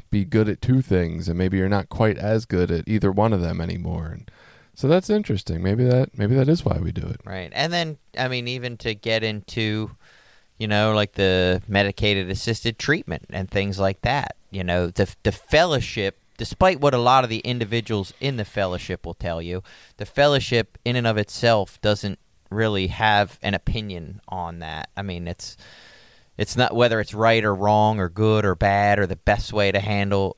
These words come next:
Speaker 2: treatment, you know, an addiction problem. The fellowship does not have an opinion on that. You know, it doesn't say,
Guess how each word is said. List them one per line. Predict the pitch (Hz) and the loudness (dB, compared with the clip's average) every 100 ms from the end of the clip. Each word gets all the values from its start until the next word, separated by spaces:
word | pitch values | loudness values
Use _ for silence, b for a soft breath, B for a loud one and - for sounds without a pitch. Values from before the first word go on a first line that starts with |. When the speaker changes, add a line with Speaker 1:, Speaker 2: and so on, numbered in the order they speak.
| - | -10
Speaker 2:
treatment, | - 110 - 104 - | -4 -2 -2 -4 0
you | 117 | 4
know, | 98 92 107 - _ _ _ - | 4 4 0 -12 _ _ _ -4
an | 101 | -2
addiction | 98 113 - - 95 92 - | 0 0 -2 -2 -2 -4 -4
problem. | - 104 104 104 98 | 2 2 2 0 -4
The | 98 | -4
fellowship | - 156 165 - 131 | 0 2 2 -2 -4
does | 120 107 | -2 -4
not | 110 127 131 | -2 -4 -4
have | 120 117 110 | 0 0 2
an | 95 | -2
opinion | 90 120 113 90 | -6 -6 -6 -6
on | 80 78 | -8 -10
that. | 73 65 50 _ _ _ _ _ _ | -10 -12 -14 _ _ _ _ _ _
You | 95 | -10
know, | 87 90 | -8 -6
it | - | -2
doesn't | 110 107 - | -2 -2 -2
say, | 117 101 98 | 2 4 4